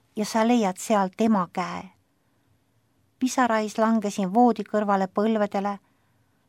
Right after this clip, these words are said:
tundes Jumala ülevoolavat ligiolu. Kas me tajume ja tunneme püha vaimu või mõne püha ingli lähedust või mitte? Ent usu kaudu oleme kindlad, et Jumal ei jäta meid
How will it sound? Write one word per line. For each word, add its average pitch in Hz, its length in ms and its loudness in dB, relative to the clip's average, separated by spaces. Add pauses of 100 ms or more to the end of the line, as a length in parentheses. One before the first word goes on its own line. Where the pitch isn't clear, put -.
(120)
tundes 220 460 2
Jumala 226 420 4 (160)
ülevoolavat 196 1040 0 (180)
ligiolu. 190 640 -4 (1500)
Kas - 180 -2
me 254 120 6
tajume 247 520 2 (140)
ja 240 80 -2
tunneme 196 480 2
püha 214 340 0
vaimu 202 380 2 (360)
või 214 140 0
mõne 220 240 2
püha 220 320 2
ingli 208 360 2
lähedust 196 680 -4 (140)
või 220 120 0
mitte? 240 420 -2 (680)
Ent 202 240 -4
usu 285 260 -2
kaudu 240 440 2
oleme 202 260 2
kindlad, 185 640 -6 (380)
et - 220 -10
Jumal 233 360 4 (480)
ei 214 120 -4
jäta 247 280 2
meid 214 320 0